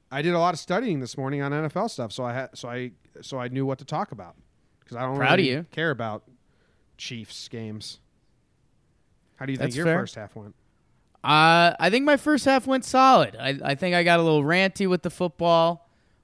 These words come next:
Speaker 2: Uh, I mean, for the Red Sox winning, I think we dealt with it well. Uh, still, I'm pretty shocked on, on your voicemail news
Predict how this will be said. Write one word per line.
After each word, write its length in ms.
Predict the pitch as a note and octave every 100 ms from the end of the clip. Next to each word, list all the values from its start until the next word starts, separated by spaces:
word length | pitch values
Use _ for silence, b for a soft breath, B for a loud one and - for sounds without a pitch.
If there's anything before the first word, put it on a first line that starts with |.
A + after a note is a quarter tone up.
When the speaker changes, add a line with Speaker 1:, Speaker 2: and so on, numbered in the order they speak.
| -
Speaker 2:
Uh, 440 | C3 C3 C3 C3 -
I 100 | C#3
mean, 180 | C#3
for 140 | B2+ C#3
the 80 | C3
Red 220 | C#3 C#3+
Sox 280 | D3+ C#3 A#2+
winning, 260 | C3+ D3+
I 100 | D3+
think 200 | B2 C3
we 100 | B2
dealt 280 | A2+ C3 C3
with 140 | B2+ A#2
it 100 | A2
well. 480 | A#2 C#3+ D#3 E3+ - b b -
Uh, 340 | C3+ C3+ C3 A2 D3
still, 420 | - G3 C#4+ -
I'm 220 | B2 C3 - - - -
pretty 540 | - D#3 G#3 A#3+ D3 C3
shocked 800 | - - C3 E3 G#3+ - - - _ _ _ -
on, 320 | B2+ B2 B2 _ -
on 220 | B2 B2+
your 140 | B2+ A#2
voicemail 680 | A#2 D3+ G#3+ C#3 A2+ G2+
news 460 | G#2 G2 G#2 -